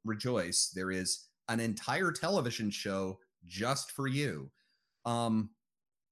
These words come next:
I rejoiced. I was happy. Um, but, uh,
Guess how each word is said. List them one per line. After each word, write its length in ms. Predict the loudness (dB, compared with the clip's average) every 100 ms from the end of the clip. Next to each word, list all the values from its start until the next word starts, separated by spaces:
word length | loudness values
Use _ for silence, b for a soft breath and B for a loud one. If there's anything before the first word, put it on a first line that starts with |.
| _ _ -20 _
I 120 | -2 -2
rejoiced. 580 | -2 -8 -6 -6 -6 -10 _ _
I 120 | -6
was 180 | -4 -6
happy. 380 | -8 -16 -18 -20 b b b -2
Um, 340 | 2 2 0 -4 _ _ _ _ _ _ _ _ _ _ _ _ _ _ -8 2
but, 320 | 2 2 -2
uh, 300 | 0 0 0